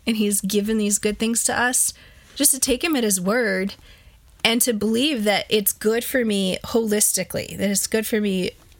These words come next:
in, in my mind and my body, and that,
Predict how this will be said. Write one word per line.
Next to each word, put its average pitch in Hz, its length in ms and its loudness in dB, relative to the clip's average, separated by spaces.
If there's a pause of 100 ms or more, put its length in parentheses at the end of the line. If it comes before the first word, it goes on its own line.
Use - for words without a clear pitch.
(100)
in, 202 180 0 (420)
in 214 120 2
my 196 140 2
mind 208 400 0
and 196 160 0
my 185 140 0
body, 175 580 -2
and 190 200 0
that, - 300 -4